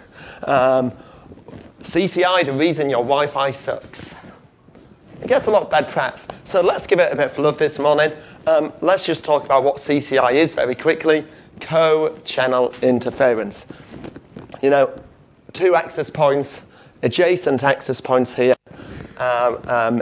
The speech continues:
installed. They're both placed on channel one. They can both hear each other. We have C C I bad Wi-Fi. Hopefully no one's doing designs like this. So, this is bad, yeah?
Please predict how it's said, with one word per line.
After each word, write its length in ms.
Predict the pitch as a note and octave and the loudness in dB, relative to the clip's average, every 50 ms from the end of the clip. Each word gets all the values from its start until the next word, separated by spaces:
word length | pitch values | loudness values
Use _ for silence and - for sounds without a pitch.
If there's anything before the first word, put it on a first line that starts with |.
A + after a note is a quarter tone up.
| - | -4
installed. 680 | - A#2 A#2 A2+ - - - D3 C#3 C#3 C3+ C3+ C3+ B2+ C3 - | -4 -6 -6 -4 -6 -4 0 2 4 4 4 4 2 0 0 0
They're 100 | - A#2+ | 0 0
both 380 | - - E3+ E3 F3 E3+ E3+ - | 2 2 2 2 2 2 0 -4
placed 280 | - B2+ B2 A#2+ - | -4 -4 -4 -4 -4
on 120 | A#2+ A#2 A#2+ | -6 -8 -6
channel 360 | - - A#2+ A#2+ A#2+ A#2 A#2 | -6 -4 -2 0 0 0 2
one. 360 | A#2+ B2 A#2+ A#2+ B2 A#2 - - - - - - - - | 2 4 4 4 4 2 -2 -8 -16 -20 -20 -20 -12 -6
They 140 | - B2+ - | -6 -4 -2
can 160 | - B2+ B2 | -2 -4 -2
both 420 | - - D#3+ D#3+ D3+ C#3 C3 - | 0 2 4 4 4 2 0 -2
hear 240 | A#2 B2+ A#2+ A#2+ B2 | -2 0 2 2 2
each 180 | B2 A#2+ - C3 | 0 -2 -4 -6
other. 140 | G#2+ A#2+ | -6 -4
We 160 | A#2 B2 C3+ C3+ | -2 -2 -2 -2
have 220 | A#2+ B2 A#2+ A2+ | -2 -4 -6 -6
C 320 | - - - - B2 C3 C3+ | -6 -8 -6 -4 -4 -4 -4
C 260 | A#2+ - - B2+ B2+ | -4 -4 -2 0 2
I 260 | A#2+ A2+ A2+ A#2 A#2 | 2 2 0 0 -4
bad 440 | - - A#2+ B2 B2+ B2 A#2+ - - - - _ - | -4 0 2 2 2 2 0 -6 -12 -18 -20 _ -8
Wi-Fi. 680 | C3 A2+ A2 A2+ A#2 A2+ - - G#2+ G#2 G2+ F#2+ F2+ - _ _ - - - - - _ _ _ _ - - - _ _ _ - - _ - | -4 -4 -2 -2 -2 -4 -6 -10 -12 -12 -12 -14 -18 -20 _ _ -20 -20 -20 -20 -20 _ _ _ _ -20 -20 -20 _ _ _ -20 -20 _ -6
Hopefully 460 | - A#2+ B2+ A#2+ - - B2+ B2 A#2 | -2 -2 -2 -2 -2 -2 -2 0 0
no 220 | A#2 A#2+ A#2 A#2+ | 2 2 4 4
one's 200 | A#2+ A#2+ B2+ A#2+ | 6 4 4 2
doing 260 | - - A#2 A#2 A2+ A#2 | 2 0 2 2 2 0
designs 460 | A2+ A2+ - B2+ C3+ C#3 C3 A#2 - | -2 -4 -4 -4 -4 -4 -6 -6 -8
like 180 | A2+ A#2 A2+ | -10 -12 -10
this. 340 | A2+ A#2 A2+ - - - - - - - - _ _ _ _ _ _ _ _ _ _ _ _ _ _ _ _ _ _ _ _ _ _ _ _ _ _ _ _ _ _ _ - - - - - - | -10 -10 -10 -12 -14 -16 -16 -18 -20 -20 -20 _ _ _ _ _ _ _ _ _ _ _ _ _ _ _ _ _ _ _ _ _ _ _ _ _ _ _ _ _ _ _ -20 -16 -14 -12 -10 -4
So, 380 | - - E3+ F3 E3+ - - - - _ _ - _ _ _ _ _ _ _ - - - _ _ _ _ _ _ _ _ _ - | -2 0 2 2 0 -2 -6 -12 -20 _ _ -20 _ _ _ _ _ _ _ -20 -20 -20 _ _ _ _ _ _ _ _ _ -4
this 220 | - E3 E3 - | -2 -2 0 0
is 160 | D#3+ C#3 - | -2 -2 -2
bad, 260 | - E3 D#3 C3+ - | -2 0 0 0 -2
yeah? 300 | - B2+ D#3 A3+ G3 D3 | -2 -2 -2 -2 -2 -6